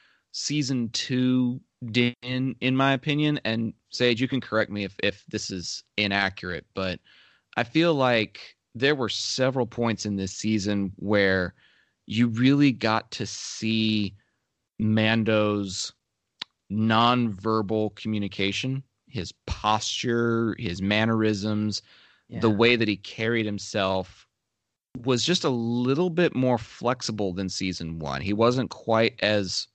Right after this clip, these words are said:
Speaker 1: stoic, and you got to see a little bit more personality out of him, not just with the things that he said, but by the, by the way that he moved and the way that he behaved. And that was on full display in this episode, right up until he took his helmet off.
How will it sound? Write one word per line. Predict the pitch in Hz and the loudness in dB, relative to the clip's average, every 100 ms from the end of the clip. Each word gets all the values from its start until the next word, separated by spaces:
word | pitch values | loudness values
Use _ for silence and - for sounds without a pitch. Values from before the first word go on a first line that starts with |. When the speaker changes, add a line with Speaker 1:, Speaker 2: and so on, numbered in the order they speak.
| - | -12
Speaker 1:
stoic, | - - - 110 101 71 - - _ _ _ _ _ _ | -6 -6 -2 0 0 -2 -8 -14 _ _ _ _ _ _
and | 104 104 104 | 0 2 2
you | 117 | 2
got | 117 135 | 2 2
to | - | 0
see | - - 151 | -10 -4 -4
a | |
little | 127 127 131 | -2 -2 -2
bit | 120 | -2
more | 117 113 | -2 -2
personality | - - 120 110 101 95 127 117 98 | -2 -2 -2 -2 -2 -2 0 -2 -2
out | 90 90 | -2 -2
of | 87 | -6
him, | - 92 92 | -6 -4 -2
not | 113 - | -2 -2
just | 113 123 120 | -2 -2 -2
with | 110 | -8
the | - | -12
things | - 117 110 | -6 -4 -4
that | 101 | -6
he | 90 | -6
said, | - 113 117 | -6 -4 -4
but | 104 - _ | -6 -10 _
by | 110 101 | -2 0
the, | 95 92 90 82 - | -4 -6 -12 -12 -2
by | 113 | 0
the | 104 | 0
way | 101 117 | 0 2
that | 127 | 2
he | 113 | 2
moved | 107 110 120 120 113 | 0 2 2 2 0
and | 98 | -4
the | |
way | 87 104 | 0 0
that | 101 | -2
he | |
behaved. | 87 92 95 107 92 80 92 | -6 -6 -2 0 0 -4 -4
And | 87 - - - - | -6 -8 -20 -18 -2
that | 131 | 2
was | 151 120 | 4 2
on | 98 | -2
full | - - 120 | -6 -4 -4
display | 92 - - 101 90 | -4 -10 -6 -4 -4
in | 90 | -8
this | 90 | -8
episode, | 95 - 92 90 | -10 -10 -8 -2
right | 113 113 | 0 0
up | 104 | -2
until | 95 101 87 | -6 -6 -8
he | |
took | 80 85 | -8 -12
his | - | -12
helmet | 80 73 58 | -12 -12 -16
off. | 50 - - | -18 -18 -20